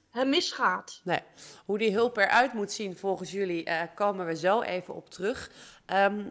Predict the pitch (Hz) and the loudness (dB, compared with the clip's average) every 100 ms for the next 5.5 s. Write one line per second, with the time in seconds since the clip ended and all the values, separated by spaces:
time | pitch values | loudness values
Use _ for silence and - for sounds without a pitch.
0 | - - 247 - 220 185 185 - - 180 | -12 -2 -2 2 4 6 4 -2 -6 -4
1 | 170 175 180 - 190 190 185 190 185 180 | -4 -6 -10 -4 -4 -4 0 2 2 -2
2 | 165 170 185 220 190 180 165 180 208 - | -8 -2 0 2 2 2 4 2 2 0
3 | 180 180 185 175 170 - 160 - 233 214 | -2 0 0 -2 -4 -6 -8 -6 0 2
4 | 147 135 - 156 151 147 185 175 170 160 | 0 -4 -6 -6 -6 -6 -6 -6 -6 -4
5 | 160 156 135 127 - | -4 -6 -8 -12 -14